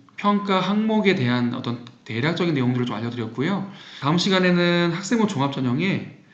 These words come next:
면접의 유형이라든지 제출 서류의 특징, 그리고 자기소개서에, 어, 쓰는,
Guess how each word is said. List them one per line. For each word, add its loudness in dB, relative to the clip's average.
면접의 2
유형이라든지 -2
제출 2
서류의 0
특징, -4
그리고 0
자기소개서에, 0
어, -8
쓰는, 0